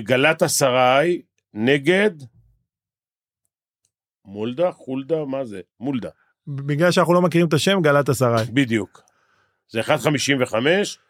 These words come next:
Speaker 1: שלוש וחצי על תיקו, ומולדה זה ארבע עשרים. לא יודע, אתה יודע מה?
Speaker 2: לא יודע איזה מדינה.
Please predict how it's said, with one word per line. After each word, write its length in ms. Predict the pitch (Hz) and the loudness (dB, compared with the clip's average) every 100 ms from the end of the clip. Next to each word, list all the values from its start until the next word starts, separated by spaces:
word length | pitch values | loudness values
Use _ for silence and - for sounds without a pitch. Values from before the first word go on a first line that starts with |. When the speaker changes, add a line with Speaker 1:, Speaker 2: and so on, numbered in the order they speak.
| _ _ _ - | _ _ _ -10
Speaker 1:
שלוש 360 | 120 131 135 | -2 0 0
וחצי 440 | 135 - 151 135 135 | -2 0 -2 0 -2
על 120 | 117 | -2
תיקו, 720 | - 156 160 185 208 233 202 _ _ _ _ _ - | -2 -2 0 0 2 0 -2 _ _ _ _ _ -20
ומולדה 1300 | 92 123 160 170 180 175 156 143 143 139 165 165 170 151 | -6 0 4 4 2 0 0 0 0 0 -2 0 0 0
זה 220 | 139 143 | 0 0
ארבע 340 | 143 147 143 | 2 0 0
עשרים. 400 | 131 - 135 160 151 | -4 -4 -6 -6 -2
לא 120 | 143 | 0
יודע, 280 | 190 180 190 - | 0 0 -4 -4
אתה 100 | - | -6
יודע 220 | 127 156 202 | -2 -2 -2
מה? 200 | 240 175 | -4 -2
Speaker 2:
לא 120 | 147 | -2
יודע 120 | 151 | -2
איזה 140 | 139 | -2
מדינה. 280 | 135 123 117 | -4 -6 -10